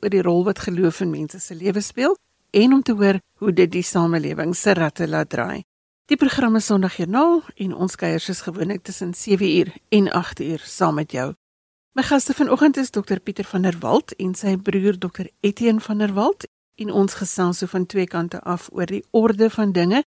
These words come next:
en ook die verhouding tussen geloof en wetenskap. Shaal van die Kerk gesels met ons oor sy ervaring nadat hy sy dogter aan die dood afgestaan het. Ons het verlede week met sy vrou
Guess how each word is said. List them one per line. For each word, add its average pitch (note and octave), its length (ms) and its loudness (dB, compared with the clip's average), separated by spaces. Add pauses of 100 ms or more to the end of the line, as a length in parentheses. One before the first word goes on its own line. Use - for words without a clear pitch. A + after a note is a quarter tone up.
(160)
en A#3+ 160 0
ook - 240 0
die F4 120 -6
verhouding G#3 420 2
tussen F#3+ 260 -8
geloof E3 380 -4
en D#3+ 180 -6
wetenskap. D3 480 -6 (520)
Shaal C4+ 240 2
van C4 160 4
die G#3 80 4
Kerk D#4 320 2
gesels F#3+ 320 -2
met F#3+ 160 -6
ons F3+ 100 -4
oor F#3 140 -2
sy G#3+ 240 0
ervaring F3+ 640 0
nadat E3 340 -4
hy F#3 80 4
sy G3+ 240 2
dogter F3+ 320 0
aan E3 160 -2
die D3+ 80 -6
dood F3 240 -6
afgestaan G#3+ 540 -2
het. D#4+ 100 0
Ons E3 240 -4
het F3 80 -18
verlede E3+ 320 -10
week E3+ 240 -14
met D#3+ 160 -18
sy D3+ 80 -14
vrou D#3 300 -6